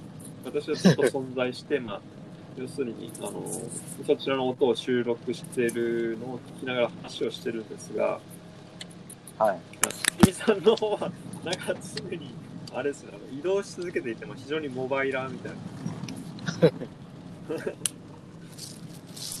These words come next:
Speaker 1: じゃあ、ちょっと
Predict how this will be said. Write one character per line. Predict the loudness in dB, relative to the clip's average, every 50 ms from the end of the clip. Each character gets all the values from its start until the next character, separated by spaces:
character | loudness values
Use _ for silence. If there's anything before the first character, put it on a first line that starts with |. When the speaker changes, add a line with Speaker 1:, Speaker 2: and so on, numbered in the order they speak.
| -8 -12 -12 -12 -12 -12 -12 -12 -12 -12 -12 -12 -10 -10 -10 -8 -8 -10 -10 -10 -10 -8 -8 -8 -10 -8 -10 -10 -10 -10 -10 -10 -10 -10 -10 -10 -12 -12 -12 -14 -12 -10 -10 -10 -6
Speaker 1:
じ | -4
ゃ | -2 -2 -2 -2
あ、 | -4 -6 -6 -6
ち | -6
ょ | 0
っ |
と | 0 -2